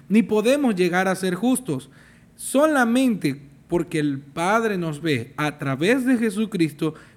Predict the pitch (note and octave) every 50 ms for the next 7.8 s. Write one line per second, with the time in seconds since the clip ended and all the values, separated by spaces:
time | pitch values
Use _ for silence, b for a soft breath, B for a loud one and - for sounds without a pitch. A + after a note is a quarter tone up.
0 | _ - C#3+ C#3+ - D#3+ D#3 E3+ E3+ F3+ F3 - E3 D3+ D3 C#3+ C#3+ - F3+ F#3+
1 | G3+ G3+ F#3+ D#3+ D#3 D#3 D#3 D3+ D3 C#3 C#3 D3+ D#3+ D#3 D3+ D3 E3 A3+ C#4+ D4
2 | B3 C#4 C4 C#4+ C4 - - - D#3+ D3+ C3+ - D#3 C#3+ C#3 C#3+ - - - E3
3 | C3+ B2+ A#2+ A#2 A#2 A#2+ b b b b b b _ - A3+ C4+ C4 C#4 - A3+
4 | A3 - - C#4 D4+ E4 E4 D4+ C4+ B3 A3+ F#3 - F#3 F3+ - G3+ F#3+ E3+ D#3
5 | D3 D3 D3 D3 - - - - _ _ - G3+ G#3 G3+ F#3 F#3 F3 E3+ D#3 D#3
6 | F#3+ A3+ C4+ C#4 A#3+ G3+ E3+ D#3 E3 D#3 - - D3+ C#3+ C#3+ C3+ C#3+ C#3+ F3+ D#3+
7 | C3+ A#2+ C3 C3 B2+ C3 D3+ F3 F3+ F3+ F#3+ G#3+ A3+ G3+ E3+ B